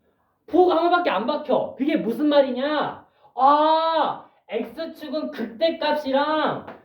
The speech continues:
극소값 사이에 있어야 되는구나를 뜻하는 게 바로 저 사람이 만든 문제예요.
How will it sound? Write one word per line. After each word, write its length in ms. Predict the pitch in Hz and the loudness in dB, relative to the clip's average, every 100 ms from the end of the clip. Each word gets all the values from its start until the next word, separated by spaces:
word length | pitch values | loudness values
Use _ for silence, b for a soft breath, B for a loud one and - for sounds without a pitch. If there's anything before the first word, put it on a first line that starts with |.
| _ - | _ -6
극소값 720 | 254 - 330 320 311 285 - | -4 -2 -2 0 0 -2 0
사이에 380 | 311 339 339 | 2 2 2
있어야 480 | 240 208 - 320 320 | -2 -4 6 6 6
되는구나를 1000 | 311 285 269 277 285 285 311 330 262 269 | 2 -6 -10 -8 -6 -4 -2 -2 -2 -6
뜻하는 300 | 294 294 269 | -8 -8 -8
게 100 | 262 | -8
바로 360 | 240 180 247 269 | -8 -4 -2 -4
저 160 | - 180 | -6 -8
사람이 260 | 196 185 | -6 -6
만든 260 | 131 117 - | -8 -12 -16
문제예요. 500 | 104 104 101 95 | -20 -20 -20 -20